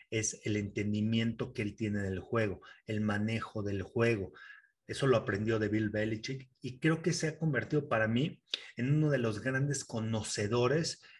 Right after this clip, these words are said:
de todo el juego, lo que significa. Muchas veces hablamos de Kyle Shanahan, un gran, una gran mente, eh, ofensiva, pero realmente tiene el conocimiento real de todo el juego para manejar a todo el grupo.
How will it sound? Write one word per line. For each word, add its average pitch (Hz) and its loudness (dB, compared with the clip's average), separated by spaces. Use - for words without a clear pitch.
de 113 -2
todo 135 2
el 110 0
juego, 139 2
lo 127 0
que 127 -2
significa. 131 0
Muchas 143 2
veces 139 4
hablamos 131 2
de 123 0
Kyle 135 4
Shanahan, 135 0
un 123 0
gran, 117 -2
una 107 0
gran 113 2
mente, 117 0
eh, 123 -2
ofensiva, 107 0
pero 101 -2
realmente 156 2
tiene 156 4
el 143 0
conocimiento 117 0
real 104 0
de 110 -4
todo 110 -2
el 101 -2
juego 113 2
para 95 -2
manejar 107 -2
a 110 -6
todo 107 -2
el 101 -4
grupo. 123 2